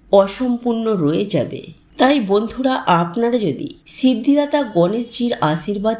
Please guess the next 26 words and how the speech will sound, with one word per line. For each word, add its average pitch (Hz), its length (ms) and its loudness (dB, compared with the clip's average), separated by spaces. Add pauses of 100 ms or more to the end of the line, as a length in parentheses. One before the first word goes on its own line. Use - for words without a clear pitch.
(100)
পেতে 151 280 0
চান 143 320 -2 (300)
কিংবা 294 400 4 (140)
কৃপা 220 320 0 (140)
ধন্য 196 280 -2 (120)
হতে 294 200 0
চান, 139 300 -4 (380)
তাহলে 277 460 2 (260)
অবশ্যই 254 600 -2 (100)
এই 202 220 2
নারিকেল 170 600 -2 (480)
গণেশ 247 340 4 (120)
চতুর্থীর 214 640 0
দিন 143 240 0 (380)
বা 220 80 6 (180)
গণেশ 214 340 0 (120)
পুজোর 226 440 0
দিন 160 220 -2 (480)
অবশ্যই 277 640 0
নিবেদন 214 520 0
করবেন। 123 420 -2 (540)
যাই 254 260 4
হোক 294 160 -2 (100)
বন্ধুরা, 185 460 -2 (460)
এইবার 269 280 0
আমি 285 180 0